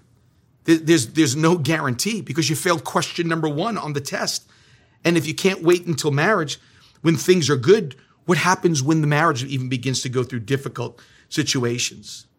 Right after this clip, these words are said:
This is, this I know is hard for some people to hear today. I have to just do what the Bible tells me. I'm trying, I want your future rescued. And I believe it's by us doing what the clear will of God says.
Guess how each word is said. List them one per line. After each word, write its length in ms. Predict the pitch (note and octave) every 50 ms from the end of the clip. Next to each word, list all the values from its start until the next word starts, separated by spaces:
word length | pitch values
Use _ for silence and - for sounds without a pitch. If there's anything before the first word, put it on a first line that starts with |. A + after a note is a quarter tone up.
| _ _ _
This 200 | - F3 F#3+ -
is, 180 | C#4+ B3 - - - - - - - - _ -
this 340 | B2+ D#3 G3+ A#3+ B3 - - -
I 160 | F#3 F#3 F3+
know 420 | E3+ D#3+ E3 E3 D#3+ C#3+ C3 C3 C3
is 300 | - C#3+ B2+ - - -
hard 580 | - - - - - - F3 E3+ D#3 C3+ B2+ A#2+
for 140 | - - C3+
some 240 | - - D3+ C3 -
people 260 | C#3+ C#3+ C3+ C#3 C3+
to 100 | A#2+ A#2+
hear 140 | B2 C#3 C3
today. 220 | - A#2 A2+ G2+ - - - - _ _
I 100 | - D3+
have 300 | E3+ D3 E3+ E3+ D#3+ -
to 80 | - D#3
just 260 | B2+ B2 C#3 B2 -
do 160 | A2 D#3+ G#3
what 200 | A3+ E3 C3 -
the 60 | - B2+
Bible 340 | A2+ C3 C3 C3 C3+ C3
tells 280 | B2 - D#3+ E3+ G3 -
me. 80 | - G2
I'm 140 | A2 D#3+ F#3
trying, 300 | - F#3+ F3 E3 C#3+ - - - - - -
I 140 | D3 F#3 A3
want 340 | G3 F3 F3+ F#3 F3+ - D#3
your 160 | C3+ D#3 D3
future 640 | - - - - D3+ D3 E3 F3 B2+ - - C#3 C3
rescued. 920 | A#2+ A#2+ A#2+ C#3 C#3 C3+ - - - - - G#2 G#2 G2 F#2 - - - - _ _ _ _ _ _ _ _ _ _ _ _ _ _ _ _ -
And 80 | C#3 C3+
I 160 | C3 D#3+ F3
believe 300 | D#3+ E3 D#3+ D#3 D3+ C3+
it's 100 | C3 -
by 240 | - C3 B2+ C3+ -
us 240 | - D3+ D3+ D3 -
doing 480 | - A#2+ A2+ G#2 A2+ D3+ D#3 D#3 D#3 C3
what 140 | B2 A#2+ -
the 80 | C3+
clear 300 | - - - D#3+ D3+ C#3+
will 180 | C3 B2+ A#2+ A#2
of 80 | G#2+
God 240 | G2 B2 C3 C#3+ D3+
says. 400 | - - A2 F2 D#2 - - -